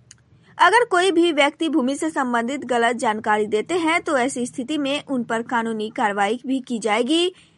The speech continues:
बैठक में शामिल सभी जनप्रतिनिधियों ने आश्वासन दिया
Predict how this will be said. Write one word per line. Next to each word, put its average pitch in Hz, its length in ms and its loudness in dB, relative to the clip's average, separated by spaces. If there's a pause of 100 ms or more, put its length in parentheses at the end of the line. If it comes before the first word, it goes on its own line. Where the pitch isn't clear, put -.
(360)
बैठक 415 380 4
में 466 160 0
शामिल 339 420 4
सभी 311 300 2
जनप्रतिनिधियों 262 880 -2
ने 370 160 -4
आश्वासन 240 640 -2
दिया 254 300 2